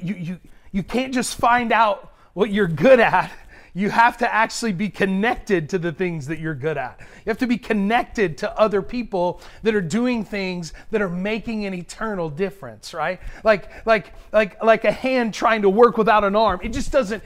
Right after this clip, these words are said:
it just doesn't fulfill its purpose. It, it won't work. And so not only do you have to find your, your people to connect with, the, the, the family, right? But God says, he says, "Then I will be your God."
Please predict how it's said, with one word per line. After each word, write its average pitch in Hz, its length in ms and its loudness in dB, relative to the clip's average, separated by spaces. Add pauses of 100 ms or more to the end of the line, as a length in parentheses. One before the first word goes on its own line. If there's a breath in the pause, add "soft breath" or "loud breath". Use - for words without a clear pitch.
(180 loud breath)
it 254 100 -6
just 240 200 -8
doesn't 254 340 -2
fulfill 214 600 0
its 180 200 -8
purpose. 220 380 0 (220 loud breath)
It, 226 60 -2
it 233 60 0
won't 240 320 2
work. 190 480 2
And 190 120 -6
so 214 260 0 (220 loud breath)
not 247 180 2
only 262 220 2
do 214 80 -4
you 240 80 0
have 226 160 -6
to 208 80 -2
find 233 420 -2
your, 180 300 -2 (220 soft breath)
your 175 160 -2
people 185 760 -2
to 190 160 -8
connect 196 560 -6
with, 165 400 -6
the, 180 180 -2 (240 loud breath)
the, 180 160 -2
the 175 140 -2
family, 233 760 -2
right? 190 380 0 (480 soft breath)
But 214 180 -2
God 269 320 0
says, 180 600 -6
he 208 80 -14
says, 175 320 -10
"Then 262 420 -4
I 233 320 -4
will 254 180 -6
be 220 140 -8
your 226 260 -8
God." 233 440 -10